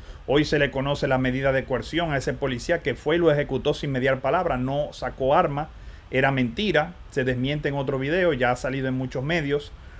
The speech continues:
Entonces, asimismo, hoy ocurre,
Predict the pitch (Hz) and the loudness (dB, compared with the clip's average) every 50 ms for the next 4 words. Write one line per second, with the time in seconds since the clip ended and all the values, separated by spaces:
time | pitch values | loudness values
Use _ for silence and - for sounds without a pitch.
0 | - - - - - 151 165 175 202 202 190 - 185 165 - - 196 190 196 202 | -18 -18 -16 -10 -8 -6 -2 0 0 2 2 2 2 2 0 -2 0 0 0 0
1 | 190 - 208 185 185 185 190 185 180 190 175 175 175 175 - - 202 180 156 143 | -2 -2 0 0 0 2 4 6 6 8 8 8 6 4 4 4 4 4 6 6
2 | 143 156 170 | 4 2 0